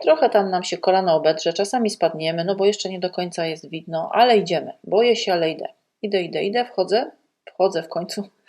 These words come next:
<laughs> na czubek tych schodów, otwieram drzwi i wchodzę do salonu i tam jest widno. I wtedy zaczyna się w tym salonie zupełnie inna jakość mojego życia.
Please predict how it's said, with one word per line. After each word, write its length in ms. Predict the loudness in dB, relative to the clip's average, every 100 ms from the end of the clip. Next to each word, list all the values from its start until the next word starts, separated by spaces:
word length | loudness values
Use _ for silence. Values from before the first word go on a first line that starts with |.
| -12
<laughs> 400 | -10 -8 -8 -4
na 100 | -4
czubek 560 | 0 2 2 0 -8 _
tych 160 | _ -16
schodów, 440 | -4 0 2 2
otwieram 420 | 0 -4 -4 -4
drzwi 420 | -8 -6 -4 -4 _
i 160 | -6 -6
wchodzę 380 | -6 -8 -6
do 100 | -10
salonu 500 | -8 -6 -4 -4 -4 -10
i 100 | -6
tam 220 | -6 -6
jest 300 | -10 -12 -12
widno. 560 | -8 -8 -8 -8 -10 -12 _ _ _ _ -20 -20 -20 _ -10
I 80 |
wtedy 420 | -10 4 4 6 4
zaczyna 520 | 2 -2 -8 -6 -8
się 300 | -8 -6 -8
w 40 | -10
tym 160 | -16
salonie 720 | -8 -8 -6 -8 -8 -12 -12 -16 _ _
zupełnie 880 | -18 -16 -4 0 2 0 -6 -6 -6
inna 540 | -8 -10 -10 -8 -6 -6 -6
jakość 640 | -6 -6 -8 -12 -16 -16
mojego 500 | -12 -8 -8 -8 -12
życia. 360 | -12 -12 -12